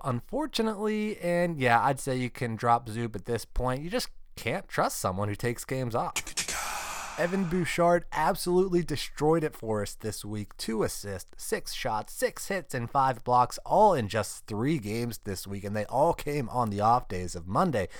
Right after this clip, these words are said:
Wednesday, and Friday. Couldn't ask for a better defensive streamer this week in Evan Bouchard. Not only all that, but Edmonton also has a great schedule this next week as well, so you're definitely hanging on to Bouchard for at least one more week,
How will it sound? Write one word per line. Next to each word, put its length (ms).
Wednesday, 560
and 160
Friday. 480
Couldn't 380
ask 360
for 300
a 80
better 380
defensive 520
streamer 400
this 280
week 200
in 140
Evan 300
Bouchard. 480
Not 180
only 260
all 140
that, 180
but 140
Edmonton 380
also 480
has 180
a 60
great 320
schedule 360
this 220
next 380
week 200
as 280
well, 260
so 100
you're 200
definitely 680
hanging 340
on 220
to 100
Bouchard 500
for 160
at 160
least 300
one 320
more 320
week, 340